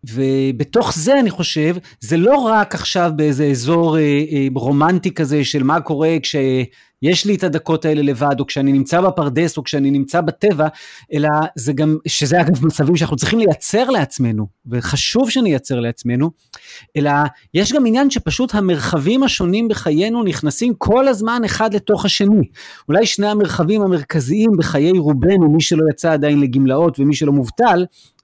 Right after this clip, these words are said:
אמ, ועכשיו יש לנו הרבה מאזינים שהם בחל"ת או מובטלים לצערנו, אבל, אה, ה-, הערבוב הזה של עולם העבודה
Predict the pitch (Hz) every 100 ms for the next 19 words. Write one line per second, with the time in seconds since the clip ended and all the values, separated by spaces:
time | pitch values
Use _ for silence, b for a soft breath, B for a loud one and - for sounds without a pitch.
0 | - 139 139 143 143 131 - 156 139 -
1 | 139 135 123 156 151 127 131 151 147 139
2 | 127 - 123 131 139 135 123 - 123 147
3 | 175 156 165 160 180 226 247 B B B
4 | - 135 147 - b b 151 151 - 135
5 | 139 135 _ _ - 180 151 135 117 220
6 | 247 262 143 143 170 190 b - - 160
7 | 151 175 247 233 143 127 127 107 135 156